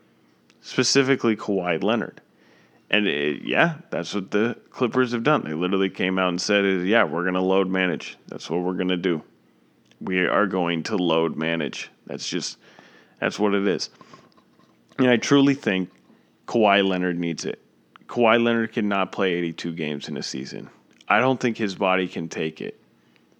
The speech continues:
I, I truly do not believe that he, he can play eighty-two games and then go into a playoffs and play every game in the playoffs. I, I don't,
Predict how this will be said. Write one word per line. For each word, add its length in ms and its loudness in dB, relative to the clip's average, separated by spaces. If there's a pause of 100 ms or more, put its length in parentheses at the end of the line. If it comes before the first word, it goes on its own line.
(220)
I, 240 2
I 120 2
truly 480 0
do 140 -2
not 280 0
believe 380 -4
that 220 -4
he, 260 -8
he 240 -4
can 180 -4
play 220 0
eighty-two 480 -2
games 320 -4
and 120 -2
then 140 -2
go 220 -2
into 260 -2
a 60 -2
playoffs 520 -2
and 160 -6
play 300 -2
every 280 -2
game 240 -4
in 80 -4
the 80 -6
playoffs. 440 -4
I, 280 0
I 100 -2
don't, 360 0